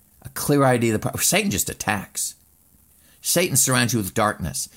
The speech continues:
Satan surrounds you with confusion, not clarity, not definition. And Paul had been chased out of Thessalonica. Uh,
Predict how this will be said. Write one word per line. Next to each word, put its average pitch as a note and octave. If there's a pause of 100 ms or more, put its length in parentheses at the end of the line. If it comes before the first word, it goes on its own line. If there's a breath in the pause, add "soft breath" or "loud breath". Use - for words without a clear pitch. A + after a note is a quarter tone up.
(120 loud breath)
Satan -
surrounds B2+
you A#2+
with G2+
confusion, G2+ (1160)
not A#2
clarity, C#2+ (800)
not C#3+
definition. F#2+ (1400)
And C#3
Paul F3 (1000)
had G2+
been G2+
chased -
out D#3
of C#3
Thessalonica. B2+ (1600 soft breath)
Uh, F#2